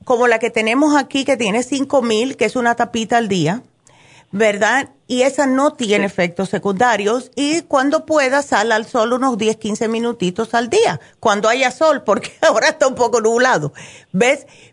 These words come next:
Speaker 1: Pero,
Speaker 2: Sí.
Speaker 1: eh, eh, yo pienso que con lo que es vitaminas, cuando empiezan a inventar, a tratar de recetar una vitamina, que eso para mí no tiene sentido, ¿ves?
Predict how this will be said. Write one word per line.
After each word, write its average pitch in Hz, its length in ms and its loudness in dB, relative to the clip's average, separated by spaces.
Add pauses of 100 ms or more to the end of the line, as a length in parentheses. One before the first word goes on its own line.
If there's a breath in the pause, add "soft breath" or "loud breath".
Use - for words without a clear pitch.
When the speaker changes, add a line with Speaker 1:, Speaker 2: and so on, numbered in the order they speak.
Speaker 1:
Pero, 277 360 2 (220)
Speaker 2:
Sí. 247 80 2
Speaker 1:
eh, 254 280 0 (400)
eh, - 180 -6
yo 349 380 0
pienso 311 520 2
que 220 220 -2
con 220 240 2
lo 208 140 0
que 254 80 0
es 277 140 -2
vitaminas, 262 920 0
cuando 220 460 0
empiezan 330 960 0 (200)
a - 140 -4
inventar, 196 840 0 (600 loud breath)
a 226 200 4
tratar 233 680 0
de 285 160 4
recetar 247 1080 0
una 269 220 0
vitamina, 220 600 -2
que 190 60 -2
eso 233 140 -2
para 220 220 2
mí 233 100 -2
no 214 140 0
tiene 233 220 -2
sentido, 214 640 -2 (580 soft breath)
¿ves? 240 300 0